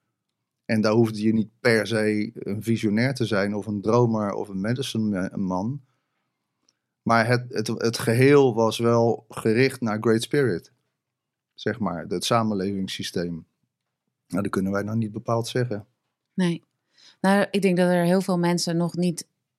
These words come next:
Speaker 2: eh, of, of weg zijn gegaan van het stuk wat je vertelde over in de kindertijd. Dat
Speaker 1: Ja.
Speaker 2: we dat hebben weggedaan. En dat we zijn vergeten wat,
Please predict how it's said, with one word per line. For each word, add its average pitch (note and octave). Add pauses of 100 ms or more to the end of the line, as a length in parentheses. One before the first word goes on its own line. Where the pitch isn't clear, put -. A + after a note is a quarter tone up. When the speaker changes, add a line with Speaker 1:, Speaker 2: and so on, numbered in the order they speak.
(420)
Speaker 2:
eh, -
of, E3+
of D#3+
weg F3+
zijn F3+
gegaan F3
van G3
het F3+
stuk -
wat D#3+
je D#3+
vertelde D#3+
over D#3
in D#3+
de D3+
kindertijd. F#3+ (400)
Dat A2+
Speaker 1:
Ja. A#2
Speaker 2:
we D#3+
dat D#3+
hebben D#3+
weggedaan. F#3 (360)
En E3
dat E3
we D#3
zijn D#3
vergeten D#3 (680)
wat, E3